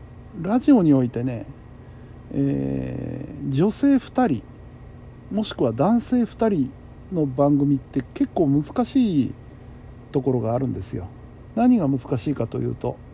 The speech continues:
声が似てしまうとね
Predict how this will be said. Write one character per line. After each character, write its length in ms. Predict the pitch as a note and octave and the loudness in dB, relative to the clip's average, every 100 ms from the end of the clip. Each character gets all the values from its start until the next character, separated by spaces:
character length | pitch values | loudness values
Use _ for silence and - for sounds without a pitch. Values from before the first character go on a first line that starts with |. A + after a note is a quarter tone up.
| - - - - - - - - - - - - - - - - - - - - - - - - | -20 -20 -20 -20 -20 -20 -20 -20 -20 -20 -20 -20 -20 -20 -20 -20 -20 -20 -20 -20 -20 -20 -18 -6
声 300 | - F#4 E4+ | 4 6 6
が 220 | D#3 C#3 - - - | 4 2 -2 -12 -2
似 260 | C#3+ F3 | 2 4
て 140 | G3 B3 | 4 2
し 140 | - | 4
ま 160 | A#3 A3+ | 4 2
う 60 | |
と 140 | A3 G#3+ | 2 2
ね 200 | A3+ | 2